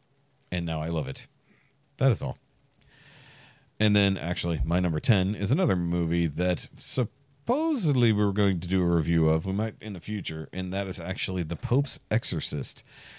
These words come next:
It's something that me and the wifey just randomly found around Halloween time to, to watch on Netflix. And not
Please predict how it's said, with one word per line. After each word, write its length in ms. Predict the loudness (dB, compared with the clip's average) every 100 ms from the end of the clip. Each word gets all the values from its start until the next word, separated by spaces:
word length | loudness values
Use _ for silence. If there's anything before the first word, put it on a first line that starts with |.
| -8
It's 160 | -2 0
something 240 | 2 4
that 240 | 4 2 -2
me 160 | -2
and 100 | 0
the 40 | 0
wifey 300 | 0 0 -2
just 280 | -2 -6 -6
randomly 460 | -2 0 0 0 0
found 320 | 0 0 0
around 240 | -2 -2
Halloween 460 | -2 -4 -2 -4 -2
time 360 | -2 -2 -4 -6 -14 -20 -20 _ -2
to, 300 | 2 2 0
to 80 | -2
watch 240 | 0 2
on 140 | 0 0
Netflix. 500 | 0 0 0 -2 -8 _ -4
And 300 | -2 0 -2 -8 -20 -20 _ _ -20 -20 _ _
not 320 | 2 2 2